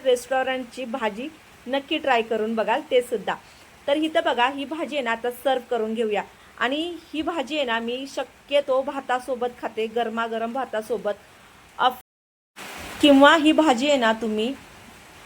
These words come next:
पावासोबत सुद्धा ट्राय करून बघू शकता. आणि बघू शकता, ग्रेव्ही इतकी सुंदर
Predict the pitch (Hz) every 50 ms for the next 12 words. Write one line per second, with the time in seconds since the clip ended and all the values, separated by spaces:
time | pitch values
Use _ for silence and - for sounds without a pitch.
0 | - - 277 262 240 233 254 262 - 302 277 233 247 262 254 - 294 262 220 247
1 | 254 262 262 269 240 214 214 208 226 220 208 208 202 208 202 190 185 196 196 -
2 | 202 - - - 175 165 - - - - - - - - 226 254 254 285 294 285
3 | 320 320 381 - - 254 226 233 220 208 220 262 277 277 277 311 320 311 294 -
4 | - - - 330 349 339 - - 302 277 269 262 262 269 277 302 311